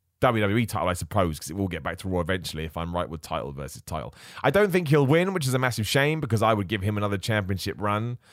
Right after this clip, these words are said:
He's kind of become one of these utility hands, even though he's far better than that. But again, he's clearly very happy and he's being paid a lot of money. So, you know, that's awesome. Uh, Apple, not gonna say that second bit. <laughs>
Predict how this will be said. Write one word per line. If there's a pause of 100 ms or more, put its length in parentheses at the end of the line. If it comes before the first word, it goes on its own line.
(220)
He's
kind
of
become
one
of
these
utility
hands,
even
though
he's
far
better
than
that.
But
again, (220)
he's
clearly
very
happy
and
he's
being
paid
a
lot
of
money. (180)
So,
you
know, (140)
that's
awesome. (560)
Uh,
Apple,
not
gonna
say
that
second
bit. (280)
<laughs>